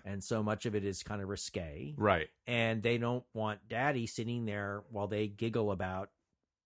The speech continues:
Speaker 1: certain jokes.
Speaker 2: Yeah,
Speaker 1: You know?
Speaker 2: yeah.
Speaker 1: They, they don't, you know, they, it, they get embarrassed.
Speaker 2: Yeah.
Speaker 1: So I can't be there sometimes when they watch Friends. They kick me out.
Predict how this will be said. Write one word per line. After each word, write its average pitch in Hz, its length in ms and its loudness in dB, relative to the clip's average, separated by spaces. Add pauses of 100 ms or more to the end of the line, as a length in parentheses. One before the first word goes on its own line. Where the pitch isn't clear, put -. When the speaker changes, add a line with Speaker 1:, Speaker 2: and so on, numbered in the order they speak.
Speaker 1:
certain 110 320 -6
jokes. 147 440 2
Speaker 2:
Yeah, 101 240 8
Speaker 1:
You 101 80 4
know? 110 80 4
Speaker 2:
yeah. - 100 2
Speaker 1:
They, 113 120 2
they 110 220 0
don't, 110 260 0 (300)
you 135 100 -10
know, 117 160 -12 (240)
they, 107 100 0
it, 110 300 -6
they 104 140 -2 (280)
get 107 180 -6
embarrassed. 98 560 -2
Speaker 2:
Yeah. 95 300 2 (140)
Speaker 1:
So 117 500 2
I 107 240 0
can't 104 320 -4
be 113 160 0
there 98 200 -2
sometimes 87 460 -10
when 101 100 -10
they 85 120 -10
watch 78 500 -12
Friends. 82 360 -10
They 80 100 -10
kick - 260 -16
me 76 80 -10
out. 80 220 -14